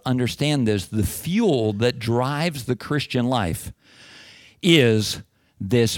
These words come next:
power of God, and what it is, is it is Christ in me. That is the hope. That is the, that is the power that we have. So God says you can live in this, in, in, in this new life, in this hope, in this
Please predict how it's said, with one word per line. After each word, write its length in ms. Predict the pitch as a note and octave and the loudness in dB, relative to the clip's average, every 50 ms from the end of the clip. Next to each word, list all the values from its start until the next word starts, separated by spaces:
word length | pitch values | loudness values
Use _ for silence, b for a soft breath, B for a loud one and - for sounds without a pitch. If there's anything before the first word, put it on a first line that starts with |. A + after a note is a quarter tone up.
| - - | -8 -10
power 480 | - - - C#3 D3 D3+ E3 E3+ D#3 D3+ | -10 -6 -4 -2 0 0 2 2 2 2
of 80 | C#3+ A#2+ | 2 2
God, 440 | A#2+ A#2 A2+ A2 G#2+ G#2+ A2 A2 - - | 2 2 4 4 2 2 0 -2 -4 -4
and 160 | A#2+ A2 A2 | -2 0 0
what 220 | A2 B2 B2 B2+ | 0 0 0 0
it 120 | C3 B2+ B2+ | 0 0 2
is, 280 | C3 B2+ A#2+ A2 G#2 | 2 2 2 0 -2
is 160 | A2 G2 G#2 | -4 -4 -2
it 120 | B2 A#2 G#2+ | -2 0 0
is 180 | A2+ G#2+ - | 0 -2 -4
Christ 680 | - - - - - C#3+ D#3+ D#3+ D#3+ D3 - - - - B B B B B B - | -6 -12 -14 -8 -4 -2 0 0 0 0 -2 -4 -8 -12 B B B B B B 2
in 400 | E3+ D#3 D3 C#3+ C3+ C3+ B2 A2 - _ - | 4 4 6 6 4 4 0 0 -4 _ -4
me. 380 | - A#2 A#2+ G#2 F2 D2 C#3 - _ b b b b b b b b b b b b | 0 2 2 2 2 0 -4 -8 _ b b b b b b b b b b b b
That 220 | C3+ C#3 D3+ D#3+ E3 | 4 6 6 6 6
is 160 | D#3+ - - | 4 2 2
the 120 | D3 B2+ | 2 2
hope. 360 | G#2+ B2 C#3 G2+ - - - - - | 2 0 0 -2 -2 -6 -10 -6 0
That 180 | B2+ B2+ B2 B2 | 2 4 4 4
is 160 | C3+ A#2+ G#2+ | 2 0 0
the, 140 | C3+ C#3+ - | 0 0 0
that 240 | - A#2+ B2+ B2+ C3 | 0 0 0 2 2
is 100 | B2+ A2+ | 2 0
the 80 | A2 A#2 | -2 -4
power 360 | - A#2+ B2+ B2+ B2 B2 A#2+ | -2 0 0 2 2 2 2
that 140 | A#2+ A#2+ - | 2 2 0
we 140 | B2+ A2+ G#2+ | 0 2 2
have. 300 | A2+ A2+ G2 F2+ - - B F3 F3+ D#3 B | 2 2 2 0 -2 -6 B -12 -10 -6 B
So 60 | D3 | 2
God 220 | C#3 D#3 E3+ G3+ D#3+ | 4 4 4 4 4
says 240 | - F#3 E3+ B2 C3 | 2 2 2 2 2
you 100 | D#3 - | 0 2
can 340 | - C#3 C3 B2+ C3 C3+ | 2 2 2 2 2 2
live 340 | D3+ G#3+ G#3 F3+ D3+ C#3 C3+ - - | 2 4 4 4 4 4 2 0 0
in 280 | E3+ D#3 F#3 F3 D#3+ | 2 2 4 4 4
this, 340 | D#3+ E3+ D#3 C#3+ - - - - | 4 4 2 2 0 -4 -8 -6
in, 200 | - C3+ A#2 G#2 | -2 0 0 0
in, 220 | G#2 G#2+ G2+ G2 - _ | 0 0 -2 -4 -6 _
in 100 | - A2+ | -2 -2
this 220 | A2 G#2+ G2 F2 A2 | 0 0 0 0 0
new 160 | A#2+ C3+ F3 | 0 0 0
life, 380 | F#3+ D3+ A2 G2+ G2+ G#2+ - - - - | 0 0 -2 -2 -4 -4 -6 -8 -6 -2
in 160 | C3+ C3 D3 | -2 0 2
this 220 | C#3+ D3 D3+ - | 0 0 -2 -2
hope, 300 | - A#2+ A2+ G2+ F#2 - B B B B B B B | -4 -2 -2 -2 -4 -6 B B B B B B B
in 360 | E3+ E3+ F#3 E3+ D#3 C#3+ C3 | 2 4 4 4 2 2 2
this 300 | C3+ C#3 C#3 B2 - | 2 2 2 2 -2